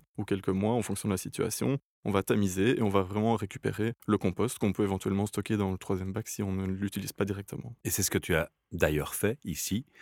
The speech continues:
Speaker 2: chez Transforma.
Speaker 1: Ici, on n'a pas encore tamisé, on n'a pas encore récolté le compost, mais c'est ce qu'on a l'intention de faire. Et une petite question, est-ce que tu sais ce que c'est la différence entre le terreau et le compost ?
Speaker 2: Honnêtement, non, je suis pas très jardinier, j'ai pas très de talent dans ce domaine-là, même si je m'y penche, donc non, honnêtement, je ne sais pas.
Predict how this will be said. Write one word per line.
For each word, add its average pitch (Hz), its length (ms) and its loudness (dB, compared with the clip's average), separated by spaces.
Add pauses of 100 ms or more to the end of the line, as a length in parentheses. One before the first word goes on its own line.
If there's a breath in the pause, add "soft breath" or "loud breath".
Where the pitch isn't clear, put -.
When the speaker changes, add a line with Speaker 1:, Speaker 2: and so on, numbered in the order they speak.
(220 loud breath)
Speaker 2:
chez - 140 -2
Transforma. 80 600 -2
Speaker 1:
Ici, 110 200 4
on 156 40 8
n'a 143 100 8
pas 131 100 4
encore 123 200 0
tamisé, 117 280 6
on 120 60 4
n'a 107 100 2
pas - 80 4
encore 110 220 2
récolté 110 400 2
le 101 60 0
compost, - 440 -2
mais 104 140 2
c'est - 140 -6
ce - 80 -2
qu'on 107 100 2
a 95 80 2
l'intention 95 400 -2
de 117 60 -6
faire. - 200 -6 (420)
Et 113 40 4
une 98 280 2
petite 110 280 -4
question, 123 400 2 (120)
est-ce - 120 -6
que 123 80 2
tu 113 120 -4
sais 160 140 4
ce 156 60 0
que 139 80 0
c'est 135 140 4
la 127 100 6
différence 117 400 0
entre 104 220 -2
le 98 100 2
terreau 113 400 2
et 113 60 0
le 101 100 -2
compost ? - 540 -4 (220)
Speaker 2:
Honnêtement, 82 480 0
non, 78 140 -2
je - 60 -8
suis - 80 -10
pas 85 100 -2
très 95 140 -4
jardinier, 82 480 0
j'ai 90 80 -2
pas 85 100 -2
très 92 160 -4
de - 60 -6
talent 90 360 2
dans 92 140 0
ce 90 80 2
domaine-là, 90 380 2
même 85 160 0
si 95 100 -6
je 87 80 -2
m'y 85 140 0
penche, 95 260 -4
donc 85 180 -6
non, 82 220 -2
honnêtement, 95 400 -2
je 101 80 -4
ne 87 60 -6
sais - 100 -8
pas. - 220 -10